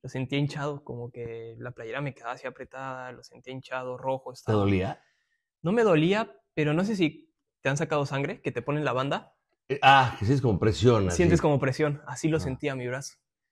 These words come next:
Speaker 1: Entonces me empecé a asustar, ¿no? Y yo lo primero que hice fue decirle a Adrián Aldret, le dije, "Oye, güey, siento el brazo muy hinchado. ¿Qué
Speaker 2: ¿Y qué,
Speaker 1: pedo?".
Speaker 2: y qué te dijo?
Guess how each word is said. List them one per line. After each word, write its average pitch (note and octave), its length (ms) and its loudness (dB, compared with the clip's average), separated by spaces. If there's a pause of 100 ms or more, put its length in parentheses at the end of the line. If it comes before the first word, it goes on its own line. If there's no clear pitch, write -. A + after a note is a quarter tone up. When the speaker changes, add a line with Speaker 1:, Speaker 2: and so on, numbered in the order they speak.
(580)
Speaker 1:
Entonces D3 160 0
me F3 60 4
empecé D3+ 240 0
a - 20 2
asustar, D3+ 460 0
¿no? D#3 180 -2
Y B2 220 0
yo D#3 260 0
lo D3+ 160 -2
primero D3 340 0
que C#3+ 100 -2
hice D3+ 220 -4
fue C#3 160 -8 (320)
decirle B2+ 500 -6
a A2+ 120 -8 (200)
Adrián C3 360 -2
Aldret, C3 400 -6 (100)
le C3+ 120 -14
dije, B2+ 480 -10
"Oye, D3 220 -8
güey, D3 200 -2
siento D3+ 300 -8
el D#3 60 -4
brazo D#3 240 -8
muy D#3 120 -6
hinchado. D3 400 -12 (720)
¿Qué D#3 100 -6
Speaker 2:
¿Y D3+ 60 -8
qué, - 0 -
Speaker 1:
pedo?". E3 260 0
Speaker 2:
y E2+ 40 -4
qué G#2 100 -2
te G#2 120 -6
dijo? F#2 300 -8